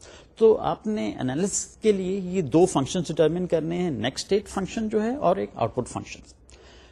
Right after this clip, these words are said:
جب آپ کے پاس یہ دو فنکشنز آ جائیں گے، نیکسٹ آپ نے کیا کرنا ہے، اس سے آپ نے ایک اسٹیٹ ٹیبل بنا دینا ہے۔ جب اسٹیٹ ٹیبل آ جائے تو that means آپ نے وہ جو سیکوینشل اسٹیٹ مشین ہے اس کو ڈیفائن کر دیا۔ اسٹیٹ ٹیبل کے بعد آپ کے پاس ایک آپشن ہے کہ آپ اسٹیٹ ڈائیگرام بنا لیں۔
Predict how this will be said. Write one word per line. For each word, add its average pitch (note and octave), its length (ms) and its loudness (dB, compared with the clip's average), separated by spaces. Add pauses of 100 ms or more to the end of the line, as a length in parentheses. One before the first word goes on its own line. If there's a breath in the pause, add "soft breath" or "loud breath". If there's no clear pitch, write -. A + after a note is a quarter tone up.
(120)
جب G#3+ 80 8
آپ B3 200 2
کے B3 60 0
پاس A3 320 0
یہ A3 80 -2
دو F3+ 240 2
فنکشنز F#3 420 0
آ G#2+ 120 4
جائیں D3 220 0
گے، E3+ 80 -2 (160)
نیکسٹ D3 340 -4
آپ G3 80 -2
نے G3 100 -6
کیا G3 160 -4
کرنا F#3 260 -4
ہے، G#3 100 -8
اس - 100 -8
سے - 200 0
آپ E3+ 180 -2
نے - 60 -4
ایک - 120 -6
اسٹیٹ - 380 -2 (180)
ٹیبل B2+ 220 4
بنا G#2 200 -4
دینا G2 220 -10
ہے۔ - 40 -14 (520 loud breath)
جب - 100 0
اسٹیٹ - 360 -4
ٹیبل G3 240 6
آ C#3 140 2
جائے E3 180 0
تو A3 200 -2
that E3 200 -2
means F#3+ 160 0
آپ D#3 200 0
نے F#3 120 -4
وہ F3 400 0
جو D3+ 140 -4
سیکوینشل C3 420 -4
اسٹیٹ D3+ 260 -4
مشین D3+ 220 -4
ہے F3+ 60 -6
اس F#3 100 -12
کو F3+ 60 -4
ڈیفائن F#3+ 320 -2
کر F3 160 4
دیا۔ D3 180 0 (320 loud breath)
اسٹیٹ G#3 320 2
ٹیبل E3 240 0
کے F3+ 120 0
بعد C#3 240 0
آپ - 280 -4
کے - 60 -6
پاس B2 240 -2
ایک - 120 -6
آپشن B2 320 -2
ہے C3+ 140 0
کہ C3+ 100 -4
آپ A#2 100 -2
اسٹیٹ G2 220 -8
ڈائیگرام G2+ 440 0
بنا B2 180 -2
لیں۔ A2 120 -4